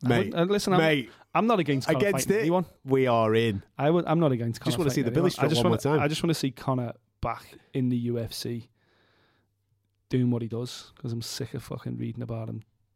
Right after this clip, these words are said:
Speaker 1: doing bullshit.
Speaker 2: Mm.
Speaker 1: But I still, I still don't know whether it's gonna happen.
Speaker 2: It's happening.
Speaker 1: I still don't, uh, listen.
Speaker 2: Have faith. What's the matter with you?
Speaker 1: But they're talking about him being fucking co-main event at someone. I was like, "What?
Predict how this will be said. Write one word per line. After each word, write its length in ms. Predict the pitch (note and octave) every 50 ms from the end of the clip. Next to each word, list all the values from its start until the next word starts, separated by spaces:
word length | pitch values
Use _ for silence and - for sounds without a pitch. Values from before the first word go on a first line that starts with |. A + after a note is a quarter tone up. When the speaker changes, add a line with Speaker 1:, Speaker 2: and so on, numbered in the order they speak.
| _ _ _ _
Speaker 1:
doing 220 | - B2+ B2 A#2
bullshit. 460 | A2 A#2 A#2 A#2 - - C3+ B2+ - - _ _
Speaker 2:
Mm. 260 | G2 F2+ F2 E2+ E2+ E2 - _ _ _ _ _ _ _ _ _ _ _ _ _ _ _ _ _
Speaker 1:
But 180 | - B2 A2+ - - _ _ _ _ _ _ _ _ _ _ _ _ _ _ _ _ -
I 60 | - -
still, 360 | - - - C3+ B2+ B2+ - -
I 80 | -
still 360 | - - - - D3+ C3+ B2 - - _ _ _ _ _ -
don't 160 | - B2+ B2+ C3
know 80 | B2 B2
whether 200 | B2+ B2 A#2+ B2
it's 120 | B2 -
gonna 180 | - C3+ C3 C3
happen. 220 | - - F#3+ F3 - _ _ _ _ _ _ _
Speaker 2:
It's 100 | - -
happening. 420 | E3+ F#3 A3 A3 G3+ F#3 C#3 - - _
Speaker 1:
I 80 | - -
still 240 | - - - G3+ G3+
don't, 100 | F#3+ F3+
uh, 100 | F3 E3+
listen. 220 | E3 G3 G3+ A3 B3
Speaker 2:
Have 60 | A#3 -
faith. 340 | - C4 C#4+ D4 G#3+ -
What's 120 | - G#3+ -
the 60 | B3+
matter 160 | B3+ C#4+ C#4+ C#4
with 100 | C4+ A#3+
you? 120 | C3+ - -
Speaker 1:
But 80 | A3
they're 100 | A#3+ C4
talking 200 | - - C#4+ C#4+ B3+
about 140 | B3+ A3 -
him 60 | A#3
being 180 | G3 G#3 G3 G3
fucking 300 | - - G3+ F#3+ - G3+
co-main 380 | F#3+ - G#3 G#3 G#3 G#3+ G#3+ A3
event 340 | G#3+ F#3+ A3 B3 C4+ - -
at 80 | -
someone. 340 | - - C#4 C4 C4+ C4 C4
I 240 | C4+ - - G#3 A3+
was 140 | B3 A#3+ -
like, 140 | C#4 B3 G3
"What? 260 | F#3+ C4 B3 D#4 -